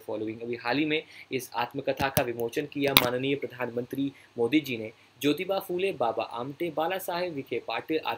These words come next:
के लक्ष्मण या फिर आपका none of these? इसका, दोस्तों, जो आपके सामने answer है, the answer of this question is, it is option C, that is बाला साहेब विखे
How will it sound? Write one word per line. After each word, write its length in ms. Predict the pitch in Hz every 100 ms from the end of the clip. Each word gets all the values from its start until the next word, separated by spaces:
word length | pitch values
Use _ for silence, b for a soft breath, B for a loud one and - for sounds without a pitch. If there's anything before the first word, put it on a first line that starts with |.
| -
के 60 |
लक्ष्मण 420 | 107 117 - 160 175 B B
या 80 | 120
फिर 220 | 117 139 -
आपका 260 | 113 -
none 160 | 117 110
of 80 | 107
these? 240 | 131 120 - B B
इसका, 200 | 143 190
दोस्तों, 300 | 185 185 190
जो 100 | 165
आपके 180 | 131 131
सामने 280 | 123 113 117
answer 360 | 113 113 147
है, 180 | 147 175
the 100 | 170
answer 260 | 143 151 202
of 80 | 180
this 120 | - -
question 280 | 123 117 107
is, 160 | 120 - B B 117
it 40 |
is 260 | 117 113 117
option 300 | - 113 110
C, 20 | 143 151 B B 120
that 240 | 113 123
is 60 | 110 127
बाला 240 | 135 180
साहेब 440 | 180 151 135 135 117
विखे 240 | 113 113